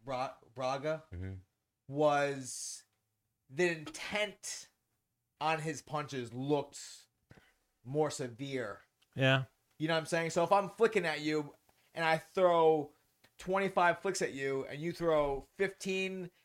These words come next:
Speaker 1: punches that almost take my head off if they were to hit.
Speaker 2: We're, we're talking postseason, right?
Speaker 1: Yes.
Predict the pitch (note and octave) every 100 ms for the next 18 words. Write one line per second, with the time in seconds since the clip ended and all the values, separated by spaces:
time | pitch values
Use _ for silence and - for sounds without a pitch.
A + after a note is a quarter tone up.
0 | _ _ _ - F#3+ F#3+ F#3 F3 D#3+ E3
1 | E3+ F3+ E3+ D#3 D3 D#3 E3+ F3 F3 D3+
2 | D#3 D3 C3+ C3+ E3 F#3+ - _ - B2+
3 | C3+ C3+ C#3+ C#3+ C3 - C3+ - C#3 C3
4 | F#2 F#2+ G#2 A2+ - -